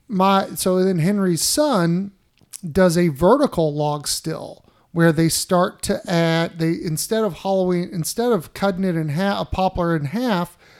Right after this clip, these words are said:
they hollow it out from the inside and they build it,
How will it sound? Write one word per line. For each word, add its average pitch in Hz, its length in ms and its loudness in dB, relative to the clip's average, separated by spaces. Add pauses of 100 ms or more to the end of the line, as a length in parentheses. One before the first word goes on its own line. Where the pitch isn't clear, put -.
(260)
they 160 140 0
hollow 214 420 2
it 185 80 2
out 190 220 0
from 160 180 -4
the 165 160 2
inside 160 640 -2 (420)
and 170 200 0
they 180 100 4
build 175 560 2
it, 165 420 -4